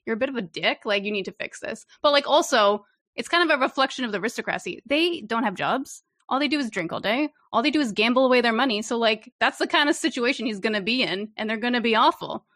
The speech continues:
And, like, what can you do about that? Because that's the, you're furthering the plot of that he's terrible, and, like, these are the ways he's terrible. Like, you couldn't,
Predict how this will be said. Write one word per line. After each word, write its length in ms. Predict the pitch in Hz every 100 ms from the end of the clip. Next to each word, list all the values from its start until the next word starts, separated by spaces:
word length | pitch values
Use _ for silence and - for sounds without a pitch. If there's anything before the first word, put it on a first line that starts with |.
| -
And, 180 | 240 247
like, 280 | 254 240 - _ _ _
what 140 | - 247
can 120 | 339
you 80 | 320
do 140 | 359
about 240 | 392 262 254
that? 240 | 277 269
Because 160 | 285 254
that's 160 | 254
the, 100 | 262 -
you're 120 | 233
furthering 360 | - 269 262 254
the 80 | 220
plot 240 | 254 233
of 80 | 190
that 220 | 190 -
he's 320 | - 226 208
terrible, 400 | - 214 202 165
and, 180 | 180 196
like, 160 | 175 185
these 220 | 202 196
are 60 |
the 100 | 185
ways 180 | 185 180
he's 140 | - -
terrible. 280 | - -
Like, 200 | 214 214
you 60 | 214
couldn't, 340 | - 294 285